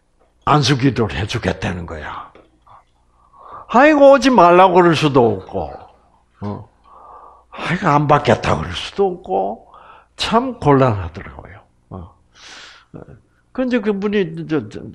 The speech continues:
저녁 먹고 이제 왔어요. 어. 왔는데, 아, 진짜 방언을 못하네. 그런데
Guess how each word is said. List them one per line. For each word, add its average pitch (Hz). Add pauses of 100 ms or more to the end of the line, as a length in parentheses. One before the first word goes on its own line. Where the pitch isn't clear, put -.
(140)
저녁 120
먹고 101
이제 95
왔어요. 80 (360)
어. - (500)
왔는데, 117 (680)
아, -
진짜 330
방언을 185
못하네. 123 (1500)
그런데 294